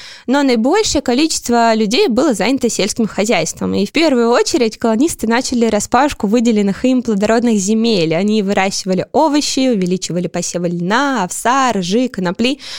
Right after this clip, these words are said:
Но вообще самое главное, это завезли картошку и новые сорта пшеницы.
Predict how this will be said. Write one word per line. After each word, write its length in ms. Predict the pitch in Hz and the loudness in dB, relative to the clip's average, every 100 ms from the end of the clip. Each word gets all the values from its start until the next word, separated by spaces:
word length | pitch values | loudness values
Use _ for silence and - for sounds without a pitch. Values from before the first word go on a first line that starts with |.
| - | -6
Но 120 | - 285 | -2 0
вообще 300 | 254 - 262 | 0 0 0
самое 300 | 247 233 208 | 0 0 2
главное, 440 | 208 330 320 208 | 2 2 2 2
это 440 | 208 220 208 196 196 | 0 0 2 2 0
завезли 480 | 185 202 226 226 | 0 0 2 0
картошку 640 | 214 196 - 214 254 - 180 | 0 -2 0 -2 0 -2 0
и 160 | 185 | 0
новые 260 | 190 214 202 | 0 0 -2
сорта 340 | - 180 - | -4 -6 -4
пшеницы. 680 | 190 - 208 220 165 - 147 | -4 -2 -2 -2 -2 -8 -10